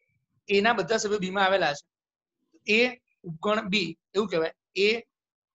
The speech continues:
ઉપગણ બી. આને બોલાય છે ઉપગણ, ઉપગણ. હવે થોડી વાર પહેલા આપણે જોયું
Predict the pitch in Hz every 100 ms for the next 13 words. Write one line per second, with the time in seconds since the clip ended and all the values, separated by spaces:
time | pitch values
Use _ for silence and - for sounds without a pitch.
0 | _ - 160 156 190 202 - _ _ _
1 | 170 160 - _ _ _ _ _ _ 175
2 | 185 214 208 180 180 185 208 233 - _
3 | - 151 170 165 131 - _ _ _ _
4 | _ _ _ 175 170 - 156 156 151 147
5 | 139 _ _ _ _ _ _ _ _ _
6 | _ _ - _ _ _ _ _ _ _
7 | _ _ _ _ _ _ _ _ _ _
8 | _ _ _ _ 180 214 240 247 240 _
9 | _ _ _ _ _ _ _ _ _ _
10 | _ _ _ _ _ - 208 226 233 233
11 | 226 226 196 226 175